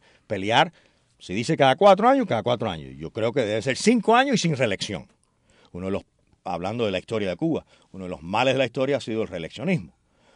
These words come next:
O sea, eh, nunca, yo creo que debe haber una reelección, eh,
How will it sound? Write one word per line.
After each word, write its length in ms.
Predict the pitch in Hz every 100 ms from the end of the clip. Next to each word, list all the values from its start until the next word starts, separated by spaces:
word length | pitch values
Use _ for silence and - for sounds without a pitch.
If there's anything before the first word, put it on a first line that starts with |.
| _
O 40 | 87
sea, 320 | 98 90 - _ _ _ _
eh, 240 | - - -
nunca, 720 | 104 120 185 165 120 98 85 _ _ 87
yo 160 | 90 92
creo 200 | 113 104
que 100 | 101
debe 240 | 104 113
haber 160 | 107 107
una 140 | 95
reelección, 480 | 90 65 - 64 65 _ _ _
eh, 320 | - 80 -